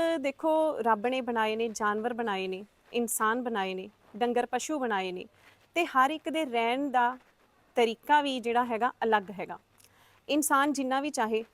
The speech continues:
ਡੰਗਰਾਂ ਦੇ ਵਾਂਗ ਨਹੀਂ ਰਹਿ ਸਕਦਾ, ਇਹ ਅਸੀਂ ਗੱਲ ਮੰਨਦੇ ਹਾਂ। ਜੇ ਕੋਈ ਸਾਨੂੰ ਕਿੱਲੇ ਨਾਲ ਬੰਨ੍ਹ ਕੇ ਇੱਕ ਪਸ਼ੂ ਦੀ ਤਰ੍ਹਾਂ ਬੰਨ੍ਹ ਦੇਵੇ ਜਾਂ ਸਾਨੂੰ ਜਿਵੇਂ ਅਸੀਂ ਕੁੱਤਿਆਂ ਨੂੰ ਪਿੰਜਰਿਆਂ 'ਚ ਪਾ ਕੇ ਰੱਖਦੇ ਹਾਂ, ਤੋਤਿਆਂ ਨੂੰ, ਜਾਨਵਰਾਂ ਨੂੰ ਅਸੀਂ ਪਿੰਜਰਿਆਂ 'ਚ ਪਾ ਕੇ ਕੈਦ ਕਰਕੇ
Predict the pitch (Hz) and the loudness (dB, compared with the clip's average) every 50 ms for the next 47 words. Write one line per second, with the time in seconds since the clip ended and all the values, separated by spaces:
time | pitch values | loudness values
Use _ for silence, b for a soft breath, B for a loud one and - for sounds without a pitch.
0 | _ 220 202 254 254 247 269 277 269 262 285 262 247 240 247 262 240 240 233 226 | _ 0 0 2 2 4 2 2 2 0 0 0 2 2 2 0 -2 -2 -2 -2
1 | 220 196 226 214 196 180 185 - 214 190 - 165 151 - - _ _ _ _ _ | -2 -2 -2 -2 0 0 0 -2 -6 -6 -8 -10 -12 -12 -14 _ _ _ _ _
2 | _ - 240 269 262 - 311 254 254 254 277 294 277 247 220 208 208 190 175 175 | _ 0 0 0 2 0 -2 0 0 0 2 2 2 2 2 2 0 -2 -4 -6
3 | 165 - - - _ _ b b b b b b b - 214 285 311 - 359 359 | -8 -10 -14 -20 _ _ b b b b b b b -8 -2 -2 0 0 0 -2
4 | 339 - 359 330 339 - - 349 302 302 330 320 320 311 294 226 240 233 254 262 | 0 0 0 0 0 0 -2 -2 0 0 0 2 2 0 2 0 0 0 0 -4
5 | - 247 202 202 _ _ _ _ _ _ _ _ _ _ _ _ - 277 269 - | -2 -2 -4 -4 _ _ _ _ _ _ _ _ _ _ _ _ -6 -6 -6 -4
6 | - 294 285 277 269 - _ _ _ _ - 330 311 - 359 320 339 330 - 330 | 0 0 0 0 0 -4 _ _ _ _ 0 0 2 2 -2 0 -2 -2 0 0
7 | 294 294 294 262 233 220 240 269 240 254 208 180 165 - b b b b b _ | 2 2 2 2 2 0 0 2 0 0 0 0 -4 -8 b b b b b _
8 | _ - 202 277 277 277 277 - 277 254 254 254 269 247 226 277 262 269 262 254 | _ -4 2 2 4 4 2 2 2 2 2 2 -2 -2 -2 -2 -2 -2 -2 -2
9 | - 302 262 - - 294 _ - 294 277 277 277 - - 277 262 254 277 285 285 | -4 -6 -8 -8 -10 -14 _ -4 -2 -2 -2 -2 -4 -4 -4 -2 -2 -2 -2 -2
10 | 262 - - - 220 214 - 233 214 208 208 _ - 196 208 208 208 202 208 208 | -4 -6 -2 -2 -2 -2 0 -2 -2 -2 -4 _ -8 -6 -4 -4 -4 -4 -6 -10
11 | - - - - 254 240 240 - 254 240 240 233 240 240 220 - 247 247 247 247 | -14 -20 -6 -2 -2 -2 0 0 0 0 2 2 0 -2 0 2 4 4 4 2
12 | 247 247 247 247 247 247 - - 269 - - 277 254 277 269 269 262 247 - 269 | 2 0 0 0 0 -2 -4 -6 -8 -6 -4 -4 -2 -2 -2 -2 -4 -4 -6 -6
13 | - 233 226 226 - 247 - - 247 233 226 214 214 254 240 226 - - 208 202 | -2 -2 -2 -2 -4 -8 -4 2 4 4 4 2 2 0 0 0 0 -4 -4 -4